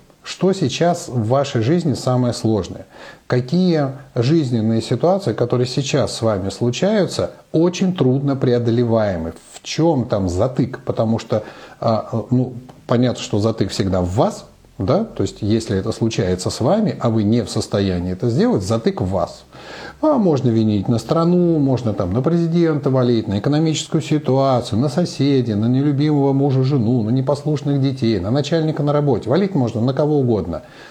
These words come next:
Но если это случилось с вами, а для вас это затык, значит, ну, то есть невозможно решить эту ситуацию, значит, тех навыков, знаний, опыта, умений, которые позволяют эти ситуации решать легко,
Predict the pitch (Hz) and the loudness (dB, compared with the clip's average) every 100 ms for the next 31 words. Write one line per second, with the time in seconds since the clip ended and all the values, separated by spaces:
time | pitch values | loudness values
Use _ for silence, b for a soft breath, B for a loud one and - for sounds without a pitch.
0 | B - 131 131 - - - - _ _ | B 0 2 2 -2 -12 -20 -20 _ _
1 | - - - _ _ _ _ _ - 113 | -20 -20 -20 _ _ _ _ _ -4 0
2 | 139 123 101 120 123 107 101 98 - 101 | 0 -2 -4 -2 -2 -2 -2 -2 -2 0
3 | 95 127 175 B B B B 131 123 127 | 0 -2 -4 B B B B 0 2 0
4 | 104 92 95 92 101 110 113 131 - B | 0 -2 -2 -2 0 0 -2 -4 -10 B
5 | B B 120 113 123 120 113 - 151 113 | B B -2 0 0 -2 -4 -2 0 0
6 | 101 - 117 120 127 127 107 92 95 110 | -2 0 0 2 2 2 0 -2 -2 0
7 | - 87 95 98 - 101 120 165 190 127 | -2 -4 -2 -4 -2 -2 0 0 0 -2
8 | 104 117 - 110 156 - 113 107 98 98 | 0 0 -2 -2 -2 0 0 2 0 -2
9 | 98 101 107 110 104 98 98 - 113 - | -2 0 0 2 0 -2 0 0 0 -2
10 | 90 120 131 117 98 90 92 104 107 101 | -2 0 2 2 0 -2 -4 -2 0 0
11 | - 110 120 123 101 90 104 - - 101 | 0 0 2 2 0 0 -4 -4 -4 -4
12 | 117 98 90 101 104 110 98 87 107 - | -2 -2 -2 -4 -2 -2 -2 -2 -4 0
13 | 226 | -2